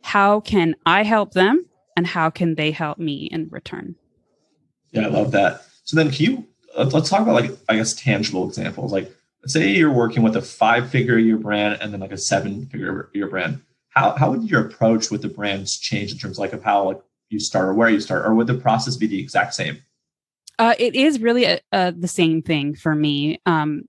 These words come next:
Speaker 1: when people, I should say too, when people reach out to me for task-oriented work, I don't work with them. And that's kind of just, if I can be more specific, I don't do task-oriented work. Um, whenever I, I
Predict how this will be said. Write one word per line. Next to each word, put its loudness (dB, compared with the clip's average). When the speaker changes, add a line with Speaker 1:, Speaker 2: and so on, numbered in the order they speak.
Speaker 1:
when 0
people, 0
I 2
should 0
say 0
too, 0
when 0
people -4
reach 0
out 2
to -2
me 2
for -4
task-oriented 2
work, -2
I 4
don't 2
work -4
with -12
them. -8
And 0
that's 0
kind 4
of 0
just, -2
if 2
I 2
can 0
be 2
more 2
specific, -8
I 2
don't 0
do 2
task-oriented -4
work. -8
Um, 0
whenever 2
I, 2
I 0